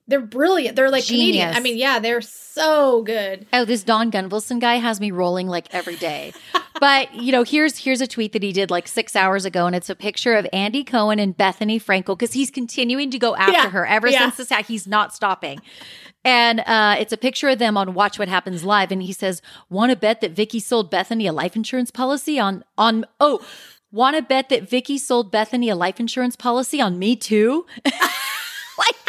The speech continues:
Speaker 2: he's just like, okay.
Speaker 1: Yeah.
Speaker 2: And then, oh, and then there's a picture of Dawn Gunvalson looking down at a pug puppy, and it says,
Speaker 1: Uh-huh.
Speaker 2: "Telling Walter the pug about that unhinged cookie lady who flipped out on me."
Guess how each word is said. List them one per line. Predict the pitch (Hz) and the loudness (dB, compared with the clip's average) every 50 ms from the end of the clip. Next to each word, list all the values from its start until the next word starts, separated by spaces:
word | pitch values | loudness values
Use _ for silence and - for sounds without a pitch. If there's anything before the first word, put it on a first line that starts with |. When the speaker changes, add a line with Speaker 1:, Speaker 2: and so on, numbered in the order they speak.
| 427 - - - - | -2 -2 -2 -2 0
Speaker 2:
he's | 381 427 427 440 - | 2 2 2 0 0
just | - 466 523 - - - 508 508 494 - - | 0 0 0 0 -2 -2 -2 -2 -2 -2 -2
like, | 302 294 | -2 0
okay. | 302 285 247 - | 0 0 0 2
Speaker 1:
Yeah. | 294 285 | 4 4
Speaker 2:
And | 262 254 233 262 269 277 | 4 4 4 2 0 -2
then, | 302 - - - - - _ _ - - | -6 -10 -16 -20 -20 -20 _ _ -2 2
oh, | 311 294 247 214 - - - - | 4 4 4 2 -2 -8 -14 -6
and | - 247 | -2 0
then | 262 247 | 2 2
there's | 262 262 | 2 2
a | 247 277 | 0 0
picture | 240 262 254 - - 269 | 0 0 -2 0 0 -2
of | 233 202 175 | -2 0 2
Dawn | 226 208 208 214 226 233 | 2 2 4 2 2 0
Gunvalson | - 214 202 208 185 214 208 - - 190 180 185 | 0 0 -2 -2 -4 -6 -6 -6 -6 -6 -4 -4
looking | 185 208 - 226 208 | -6 -6 -4 -4 -4
down | 202 214 185 185 | -2 -2 -2 -2
at | 190 175 | -2 -4
a | 165 156 | -4 -4
pug | - - - 214 190 185 175 - - | -4 -2 0 2 2 2 0 -4 -6
puppy, | - - 208 196 - 202 165 160 160 - | -4 -2 -2 -2 -2 -4 -6 -6 -6 -6
and | - 196 | -6 -8
it | - 190 | -8 -6
says, | - 214 196 196 185 | -4 -2 -2 -2 -2
Speaker 1:
Uh-huh. | 214 208 220 - - _ _ _ _ _ _ - | -4 -8 -10 -14 -20 _ _ _ _ _ _ -6
Speaker 2:
"Telling | - 240 226 233 254 262 262 254 220 | 0 2 2 4 4 2 2 2 2
Walter | 233 233 233 240 - 262 - | 2 0 0 0 -4 -4 -4
the | 247 | -4
pug | 233 - 214 240 226 214 202 | -4 -2 0 2 2 2 0
about | 202 185 175 175 | 0 0 -2 0
that | - 190 180 - - | -2 -4 -6 -4 -2
unhinged | - 220 240 254 247 - 247 254 247 247 208 - - - | 0 2 2 2 2 0 0 2 2 2 0 -4 -8 -8
cookie | - - 370 - - 262 220 | -4 -2 -2 -2 0 -2 0
lady | 202 208 202 208 208 208 | 0 0 0 0 -2 -4
who | 165 208 | -4 -6
flipped | 185 - - 247 285 311 302 302 | -6 -2 0 2 2 2 4 2
out | 302 294 285 262 | 2 4 4 4
on | 240 208 202 190 | 2 2 0 0
me." | 190 185 180 175 | -2 -4 -4 -6